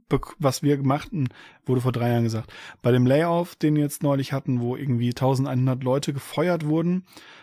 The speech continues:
äh, nachdem der C E O sich fast, äh, keine Ahnung, wie viel Millionen in die Tasche gesteckt hat, ich weiß den genauen Zahlenwert leider nicht mehr, ähm,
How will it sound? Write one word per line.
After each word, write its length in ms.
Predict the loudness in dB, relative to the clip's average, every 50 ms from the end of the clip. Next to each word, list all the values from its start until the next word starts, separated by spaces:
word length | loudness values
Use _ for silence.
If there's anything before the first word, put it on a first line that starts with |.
| -20 _ 0
äh, 220 | 2 2 2 2 2
nachdem 400 | -2 -4 -2 0 2 2 4 4
der 220 | 4 2 2 0
C 260 | 0 0 2 2 2
E 40 | 2
O 180 | 2 0 0 0
sich 200 | 0 -2 -4 -4
fast, 380 | -4 -4 -4 -4 -6 -6 -4
äh, 300 | -2 0 0 2 0 0 -2 -6 _ _
keine 220 | -2 0 0 0 2
Ahnung, 140 | 0 0
wie 60 | 0 2
viel 100 | 2 2
Millionen 360 | 4 4 4 4 4 4 2
in 60 | 2
die 60 | 0
Tasche 260 | 0 -2 -4 -4 -4
gesteckt 300 | -6 -6 -6 -6 -6 -6
hat, 80 | -6 -8
ich 100 | -6 -4
weiß 160 | -6 -4 -4
den 120 | -2 -2 -2
genauen 180 | -2 -2 -2
Zahlenwert 440 | -4 -4 -2 -2 -2 -2 -2 -4 -6
leider 220 | -6 -6 -6 -6
nicht 180 | -6 -6 -4 -4
mehr, 140 | -4 -4 -6 -8 -14 -20 -18 -18 -18 -6 0 4
ähm, 220 | 4 4 4 4